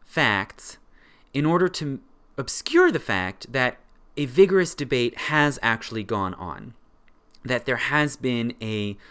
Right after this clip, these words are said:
lively and often open debate about, uh,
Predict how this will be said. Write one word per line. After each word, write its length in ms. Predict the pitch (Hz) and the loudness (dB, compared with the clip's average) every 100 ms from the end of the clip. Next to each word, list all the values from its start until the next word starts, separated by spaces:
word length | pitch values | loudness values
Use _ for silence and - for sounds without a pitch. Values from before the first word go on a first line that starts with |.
| - - | -20 -10
lively 720 | 110 120 131 131 127 127 - | -2 2 2 2 0 -2 -2
and 160 | 113 107 | -6 -2
often 600 | 120 120 - 113 107 104 - - - - | -2 -2 -4 -6 -6 -8 -16 -20 -20 -4
open 640 | 135 147 143 131 123 120 123 - - - 101 | 0 0 0 0 0 -4 -10 -20 -20 -20 -10
debate 640 | 113 135 180 120 104 - - - - - - | -6 0 2 2 0 -12 -18 -20 -20 -20 -12
about, 640 | 113 151 175 269 - - - - _ | 0 4 6 4 0 -10 -14 -20 _
uh, 300 | 117 107 87 | -6 -4 -6